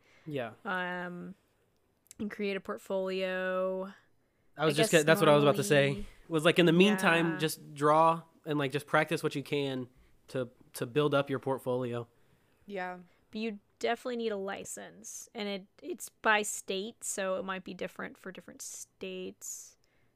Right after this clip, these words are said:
Speaker 2: Um, <laughs> I guess there's, like, some sort of form. Let's see. Yeah. You could probably just look it up, but, um, definitely, definitely, like, I think the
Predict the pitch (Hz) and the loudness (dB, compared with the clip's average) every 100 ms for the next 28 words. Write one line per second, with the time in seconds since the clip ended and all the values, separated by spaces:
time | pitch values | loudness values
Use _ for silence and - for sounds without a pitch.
0 | _ _ 185 185 185 185 180 180 - - | _ _ -8 -6 -6 -8 -10 -14 -18 -20
1 | - - 220 _ - - _ 202 185 190 | -20 -16 -16 _ -20 -20 _ -12 -10 -10
2 | - 190 - - - 196 - 202 202 - | -12 -12 -16 -18 -18 -18 -18 -18 -20 -18
3 | 208 190 190 190 196 _ _ _ _ _ | -16 -16 -14 -16 -18 _ _ _ _ _
4 | _ _ _ _ 214 - 208 208 202 _ | _ _ _ _ -20 -18 -16 -16 -18 _
5 | - 190 185 196 _ _ 370 392 311 214 | -10 -8 -8 -12 _ _ -16 -6 -6 -2
6 | 196 185 190 190 190 190 190 _ - 190 | -4 -4 -8 -8 -6 -6 -8 _ -8 -6
7 | 185 - _ _ _ _ _ _ 196 196 | -6 -10 _ _ _ _ _ _ -6 -4
8 | 190 190 190 190 196 214 220 226 262 269 | -4 -6 -8 -10 -14 -4 -2 0 -2 -2
9 | 240 240 240 240 240 240 180 269 - 349 | -2 -4 -2 -4 -4 -6 -6 -2 -2 -2
10 | 339 240 - - 247 247 220 | -4 -4 -6 -6 -4 -2 -2